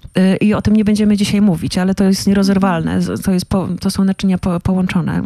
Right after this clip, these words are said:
wręcz. No, po prostu tak jest. Ale do momentu, jak nie istniało na ziemi państwo Izrael, no to też czytano to wszystko w zupełnie innej perspektywie. Słuchajcie, państwo Izrael, jak wiemy, powstało w tysiąc dziewięćset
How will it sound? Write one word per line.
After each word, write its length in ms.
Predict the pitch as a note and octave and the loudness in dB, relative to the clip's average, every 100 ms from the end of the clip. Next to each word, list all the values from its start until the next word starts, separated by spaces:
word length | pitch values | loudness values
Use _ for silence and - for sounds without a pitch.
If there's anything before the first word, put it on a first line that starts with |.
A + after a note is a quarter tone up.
| - - | -8 -6
wręcz. 720 | E3+ E3+ E3 - - - - _ - _ | -4 -2 -2 -2 -4 -6 -14 _ -20 _
No, 140 | A#3 A3+ - | -2 -2 -2
po 120 | G#3 | -2
prostu 240 | F3+ - - | -4 -6 -12
tak 200 | E3 E3 | -8 -6
jest. 260 | A#3 - - - - - - - - - - - | -8 -10 -20 -20 -20 -20 -20 -20 -20 -20 -14 -4
Ale 200 | G#3 G#3+ | -2 2
do 120 | A#3+ | 2
momentu, 400 | C4+ C4+ C#4 C#4 | 2 0 0 0
jak 180 | B3 C4+ | 0 0
nie 120 | C4 | 0
istniało 540 | - - - D4+ D4+ C#4 | 0 -4 -4 -2 0 0
na 120 | C4 | 0
ziemi 240 | B3+ B3 | 0 -2
państwo 380 | A#3 A#3 - A#3 | 0 -2 -2 -4
Izrael, 680 | A#3+ G#3+ G#3 E3+ E3+ G#3 C4 - - - | 0 0 2 0 0 -2 -4 -10 -20 -4
no 140 | B3+ | -4
to 120 | C#4 | -2
też 240 | F4+ G#4+ - | -2 -2 -2
czytano 420 | D4+ D#4 C4+ B3+ | -2 0 0 0
to 100 | B3 | -2
wszystko 320 | G#3 A#3+ B3 | -2 -4 -2
w 40 | A3+ | -2
zupełnie 380 | A#3 A#3+ A3+ | 0 0 2
innej 200 | G#3+ G#3 | 2 0
perspektywie. 680 | G3+ G3 - F#3+ - E3+ E3+ | 0 -2 -2 -4 -4 -4 -2
Słuchajcie, 360 | G3 A3+ A#3 A3+ | -2 0 0 -2
państwo 360 | A3 A3+ - | 0 -2 0
Izrael, 420 | A3+ G3+ F#3 E3+ G#3+ | 0 0 0 -2 -2
jak 160 | G3 | -2
wiemy, 240 | F3+ F#3+ A3+ | -2 -2 -2
powstało 440 | G#3 - G3 G3+ | -6 -4 -2 -2
w 40 | |
tysiąc 300 | G3+ - G3+ | -2 -2 -2
dziewięćset 320 | G3+ G#3 G#3 | 0 -2 -4